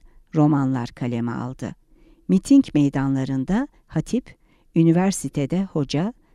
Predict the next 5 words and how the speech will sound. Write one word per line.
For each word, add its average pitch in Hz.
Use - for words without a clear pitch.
mecliste 151
bağımsız 160
milletvekili 135
olarak 123
çıktı -